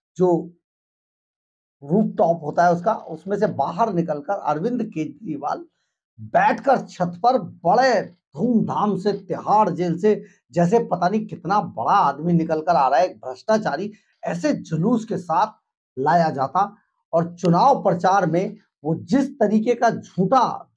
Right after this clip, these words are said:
झूठ भरा narrative फैलाता, उस पर अब पूरी तरीके से विराम लग गया है। लेकिन बड़ी बात यह है कि जो अरविंद केजरीवाल है और उसके जो परिवार के लोग, जो मैडम सीएम है,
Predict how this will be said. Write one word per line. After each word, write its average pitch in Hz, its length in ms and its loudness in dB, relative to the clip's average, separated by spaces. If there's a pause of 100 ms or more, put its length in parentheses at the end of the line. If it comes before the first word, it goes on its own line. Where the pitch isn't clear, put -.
झूठ 220 160 2
भरा 180 300 0
narrative 165 580 -4
फैलाता, 151 520 -2 (340)
उस 220 240 0
पर 269 360 0
अब 175 280 -2
पूरी 190 200 0
तरीके 147 360 -10
से 220 140 0
विराम 127 440 -2
लग 85 100 -8
गया - 220 -20
है। - 100 -20
लेकिन 233 460 -2 (140)
बड़ी 285 200 4
बात 160 380 0
यह 117 160 -18
है 175 120 -6 (880)
कि 311 120 2
जो 285 160 2
अरविंद 277 640 2
केजरीवाल 185 760 0
है 113 280 -20 (760)
और 269 140 4
उसके 277 560 0
जो 294 120 4
परिवार 190 640 2
के 202 120 2
लोग, 135 260 -4
जो 175 120 -4
मैडम 202 400 2
सीएम 247 540 -2
है, - 260 -14